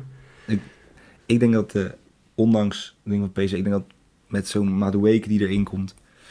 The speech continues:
die gaat een beetje, ja, een beetje trucjes, zijn ze niet zo van gediend in Cyprus. Ik denk dat, eh,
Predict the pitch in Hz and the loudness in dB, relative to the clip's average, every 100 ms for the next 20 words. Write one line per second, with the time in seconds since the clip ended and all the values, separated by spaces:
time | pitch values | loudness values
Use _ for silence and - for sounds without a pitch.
0 | - - - _ - - 113 101 101 98 | -20 -20 -20 _ -10 -4 0 4 4 6
1 | 101 80 80 87 92 - 104 98 92 - | 2 0 0 -4 -4 -2 -2 -2 -10 -14
2 | - - 104 104 107 110 110 98 92 90 | -10 0 2 4 4 4 2 0 0 2
3 | 95 92 - 90 90 85 - _ _ - | 2 2 -2 -4 -4 -8 -10 _ _ -2
4 | 101 101 92 92 | 2 2 0 -2